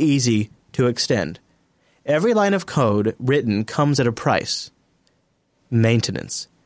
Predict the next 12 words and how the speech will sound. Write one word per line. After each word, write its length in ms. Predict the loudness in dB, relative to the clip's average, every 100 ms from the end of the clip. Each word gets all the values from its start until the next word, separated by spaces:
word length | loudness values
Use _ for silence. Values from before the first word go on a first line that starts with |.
| _ _ -6
To 120 | -4
avoid 400 | -2 0 0 -2
paying 300 | -2 0 0
for 120 | 0 0
a 60 |
lot 360 | 2 2 0 -2
of 120 | -4
code, 340 | -2 0 0
we 160 | 0 -2
build 340 | 0 0 0
reusable 600 | -2 -2 0 0 0 0
software. 600 | 0 0 -2 -2 -4 -4